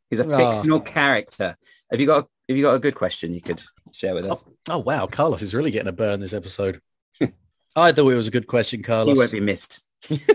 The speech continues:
Speaker 2: Um, yes, I, I do. I do have a real question from, uh, Poiter brackets Theocrates, end brackets. Uh, what's, uh,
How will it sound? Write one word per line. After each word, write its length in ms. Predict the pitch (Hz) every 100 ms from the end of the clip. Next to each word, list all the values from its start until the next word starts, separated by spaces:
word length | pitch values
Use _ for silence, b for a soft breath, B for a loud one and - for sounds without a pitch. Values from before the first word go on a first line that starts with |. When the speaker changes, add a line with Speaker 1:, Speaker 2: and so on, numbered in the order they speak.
| - 480 - - 466 453 _ _ _ - - - 370 381 - _ - B B
Speaker 2:
Um, 520 | - 175 170 165 165 - _ _
yes, 460 | 160 254 311 - -
I, 440 | 156 156 165 165
I 60 | 160
do. 380 | 147 165 135 123
I 100 | 127
do 200 | 151 139
have 160 | 131
a 60 | 120
real 180 | 120 113
question 520 | 131 117 - 98 92 _ _
from, 420 | - 147 143 139 131
uh, 240 | 139 139
Poiter 580 | 135 - 208 202 190 175
brackets 420 | 180 170 190 -
Theocrates, 720 | - 151 185 139 - 131 110 -
end 240 | 143 131 107
brackets. 600 | 120 101 113 - - - _ _ _ -
Uh, 280 | 123 123 123
what's, 460 | 147 208 - - -
uh, 200 | 180